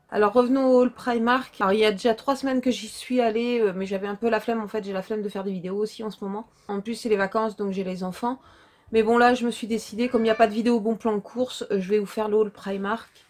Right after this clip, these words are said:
Donc j'ai pris, euh, quelques trucs pour moi, pas grand chose comme d'habitude, et puis le reste c'est pour les enfants. En premier pour moi j'ai pris des chaussettes. Comme ça, euh, c'est anti-transpirant en fait, c'est pour mettre dans les superstars. Ça évite de trop transpirer et de les ruiner.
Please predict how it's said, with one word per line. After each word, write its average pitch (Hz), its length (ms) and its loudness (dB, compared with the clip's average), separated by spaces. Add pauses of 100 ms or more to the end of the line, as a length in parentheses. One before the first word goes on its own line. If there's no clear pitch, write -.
(420)
Donc 247 180 -2
j'ai 202 260 -2
pris, 240 380 0
euh, 214 100 8
quelques 214 300 -2
trucs 220 180 -4
pour 214 140 -8
moi, 214 240 0
pas 220 140 0
grand 208 160 -4
chose 220 240 -6
comme 208 120 -6
d'habitude, 190 380 -6
et 214 60 -4
puis 196 100 -10
le 175 80 -4
reste 180 260 -4
c'est 220 120 -4
pour 220 160 -2
les 208 180 0
enfants. 185 260 -10 (360)
En 254 100 4
premier 262 320 0
pour 254 160 -6
moi 233 220 0
j'ai 226 120 -6
pris 220 380 -8
des 196 160 -2
chaussettes. 214 500 -6 (580)
Comme 202 180 -2
ça, 220 340 2
euh, 196 140 0
c'est 202 180 -6
anti-transpirant 202 840 -6
en 196 60 -8
fait, 196 220 -10
c'est - 80 -20
pour 175 120 -12
mettre 180 140 -8
dans 185 120 -6
les 180 360 -6
superstars. 196 800 -8
Ça 208 180 0
évite 202 220 0
de 214 100 0
trop 233 180 -2
transpirer 220 640 -2
et 214 40 0
de 175 60 -6
les 175 80 -4
ruiner. 202 440 -4